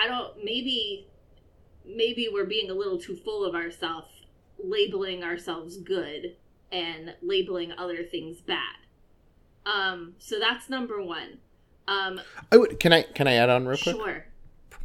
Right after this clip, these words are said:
Speaker 2: Permission. I would say
Speaker 1: <laughs>
Speaker 2: also,
Speaker 1: Consent given.
Speaker 2: um, to per-, thank you so much. The, the perspective of what is good and bad in the great scheme of things is how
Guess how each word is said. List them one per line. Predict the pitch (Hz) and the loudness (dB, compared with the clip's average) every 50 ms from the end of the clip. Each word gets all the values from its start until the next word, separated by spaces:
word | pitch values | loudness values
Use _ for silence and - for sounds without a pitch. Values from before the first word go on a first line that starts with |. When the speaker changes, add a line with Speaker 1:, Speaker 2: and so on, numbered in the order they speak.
| - - - | -10 -8 10
Speaker 2:
Permission. | - - 143 123 110 - - 107 107 - - - - - 349 | 10 10 12 12 6 6 4 0 0 -2 -10 -2 6 6 8
I | - 160 | 10 10
would | 202 254 277 330 - | 8 8 4 2 2
say | - 285 208 175 143 123 120 113 - | 4 6 6 8 8 8 6 4 4
Speaker 1:
<laughs> | - | 6
Speaker 2:
also, | - 147 214 294 - - - 160 117 107 101 95 98 120 | 6 6 8 8 6 6 6 6 6 6 6 4 2 -2
Speaker 1:
Consent | 131 - | -4 -4
given. | - - - - - - - - _ | -8 -8 -8 -8 -10 -14 -14 0 _
Speaker 2:
um, | 120 120 117 120 117 117 117 123 131 - _ _ _ _ - - _ | 6 8 8 8 8 6 2 0 -2 -8 _ _ _ _ -20 -18 _
to | - 160 | 2 4
per-, | 156 - 175 - 113 | 8 8 6 6 8
thank | - 113 104 104 104 - - | 6 6 6 6 4 2 0
you | 120 | 0
so | - - 123 | 2 4 4
much. | 117 127 180 - - - | 4 4 2 2 2 -2
The, | 143 127 143 143 139 143 - - - - - - - - - - | 8 10 10 10 10 6 -4 -12 -14 -14 -12 -12 -14 -16 -10 -8
the | 151 135 156 | 6 6 6
perspective | 151 170 160 151 - - 220 220 - 233 190 | 8 8 4 4 8 6 4 6 6 4 4
of | 160 120 117 | 4 4 4
what | 107 110 120 120 120 | 4 6 6 8 8
is | 110 107 | 6 4
good | 110 - 113 110 101 | 4 6 6 6 6
and | 95 85 - | 4 2 4
bad | 92 120 147 165 135 87 80 80 - 127 - - - - _ - _ - - - - _ _ _ _ - | 4 6 6 6 4 4 2 0 -2 -6 -12 -14 -20 -20 _ -20 _ -20 -20 -20 -20 _ _ _ _ 4
in | 120 120 110 | 6 6 8
the | 104 104 | 6 6
great | 101 110 110 117 123 - - - | 4 8 8 8 8 8 4 0
scheme | - - - 135 127 139 165 | 0 0 2 4 4 6 6
of | 165 131 | 4 2
things | - 110 101 101 98 - | 2 0 0 0 0 -2
is | 90 87 - | -4 -4 2
how | 123 120 113 110 | 4 4 4 4